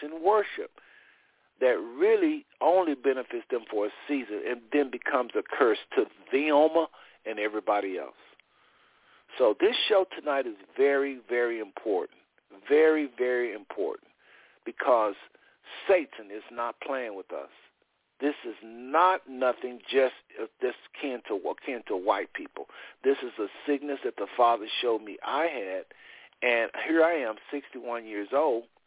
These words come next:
and brothers and sisters, I thank the Father for the freedom and the love that I had. I thought I had love for, for so-called non-white people,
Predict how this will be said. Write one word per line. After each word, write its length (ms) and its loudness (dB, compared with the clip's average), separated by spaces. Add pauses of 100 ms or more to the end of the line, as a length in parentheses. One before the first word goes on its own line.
(680)
and 160 -8
brothers 280 2
and 140 -16
sisters, 240 -12
I 140 0 (100)
thank 240 -6
the 180 -8
Father 280 -2 (100)
for 80 -4
the 120 -10 (140)
freedom 340 -2 (380)
and 140 -4
the 80 0
love 440 4
that 100 -2
I 120 -4
had. 160 -4
I 200 -2
thought 180 6
I 120 4
had 260 0
love 360 0
for, 140 -4 (240)
for 140 0 (120)
so-called 540 2
non-white 560 -2
people, 360 -12